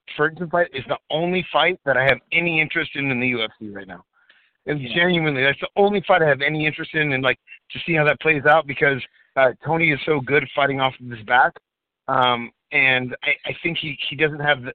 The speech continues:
Speaker 1: he, he's mentally tough enough to, to deal with that, the grind that Khabib brings. Um,
Speaker 2: Yeah.
Speaker 1: so I think that fight's, I mean, that, that's, that's a, that's a great fight. Uh, five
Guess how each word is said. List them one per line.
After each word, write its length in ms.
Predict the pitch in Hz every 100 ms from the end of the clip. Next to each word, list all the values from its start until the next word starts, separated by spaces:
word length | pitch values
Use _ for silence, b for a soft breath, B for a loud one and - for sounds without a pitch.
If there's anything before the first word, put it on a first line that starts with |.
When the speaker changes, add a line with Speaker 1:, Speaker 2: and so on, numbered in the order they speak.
| _
Speaker 1:
he, 220 | - 147 - b b b
he's 180 | - 160 123
mentally 460 | 131 147 135 160
tough 200 | 143 151
enough 200 | 143 143
to, 160 | - 127 -
to 80 | 123
deal 260 | 110 127
with 120 | 139 127
that, 160 | 123 -
the 140 | 117 117
grind 520 | 117 117 117 143 147
that 120 | 135
Khabib 360 | 117 120 127 117
brings. 340 | 123 143 185 - _ _ _ _ _ _
Um, 320 | 127 127 120 147
Speaker 2:
Yeah. 120 | 135
Speaker 1:
so 80 | 151
I 80 | 135
think 360 | 160 120 117 -
that 260 | 127 135 147
fight's, 200 | 175 156 - -
I 40 |
mean, 140 | 135 131
that, 180 | 156 139
that's, 160 | 151 _
that's 160 | - 156
a, 40 | 107 _ -
that's 160 | 156
a 40 | 147
great 360 | 120 139 151 -
fight. 260 | 147 170 - B B -
Uh, 140 | 143 143 -
five 200 | 185